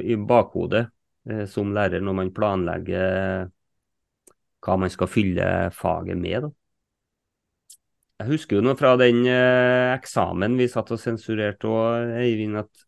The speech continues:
det var jo snakk om, eh, økosofi eller økofilosofi, og så var det noe, det var noe med noe dybde her også. Dyp, dyp økologi eller dyp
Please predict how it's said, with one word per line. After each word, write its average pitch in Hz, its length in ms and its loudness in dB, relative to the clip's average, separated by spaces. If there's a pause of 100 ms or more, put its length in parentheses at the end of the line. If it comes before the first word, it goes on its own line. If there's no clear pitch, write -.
(680)
det 101 140 -6
var 98 120 2
jo 104 100 -2
snakk 101 240 -6
om, 104 240 -2
eh, 104 200 -2 (1000)
økosofi 104 2250 -2
eller 107 240 0
økofilosofi, 98 720 -6
og 127 60 -2
så 147 60 -4
var 120 140 6
det 110 60 2
noe, 120 180 0 (180)
det 104 100 2
var 127 120 6
noe 143 120 4
med 139 80 4
noe 147 120 0
dybde 139 480 2
her 151 140 4
også. 233 180 2 (600)
Dyp, 104 440 0 (920)
dyp 107 440 4
økologi 123 680 6
eller 170 180 6
dyp 113 640 0